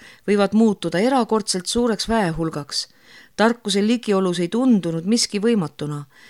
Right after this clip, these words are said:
Polnud enam mingit raskust uskuda, et Issanda kogudus saab mõrsjaks, kel pole kortsu ega laiku, või et see saab suureks linnaks, mis seisab nagu tõekants kogu maailmale vaatamiseks.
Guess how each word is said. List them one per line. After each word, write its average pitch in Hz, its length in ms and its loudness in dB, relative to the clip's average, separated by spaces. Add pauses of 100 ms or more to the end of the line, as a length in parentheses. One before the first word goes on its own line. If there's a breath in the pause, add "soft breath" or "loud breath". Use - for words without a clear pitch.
(200 loud breath)
Polnud 285 340 4
enam 240 240 4
mingit 269 380 0
raskust 226 420 -4
uskuda, 156 500 -6 (440 soft breath)
et 160 160 -4
Issanda 262 420 2
kogudus 208 560 -2
saab 180 100 -4
mõrsjaks, 208 680 0 (280 loud breath)
kel 180 140 -2
pole 175 220 -2
kortsu 247 580 0
ega 220 140 -2
laiku, 226 560 -2 (420 soft breath)
või 220 320 4
et 190 80 -4
see 185 140 -4
saab 190 180 -4
suureks 240 340 0
linnaks, 226 600 0 (340 loud breath)
mis 190 160 -4
seisab 220 320 2
nagu 180 160 -2
tõekants 240 840 2 (260 loud breath)
kogu 180 240 0
maailmale 202 560 4
vaatamiseks. 160 800 -4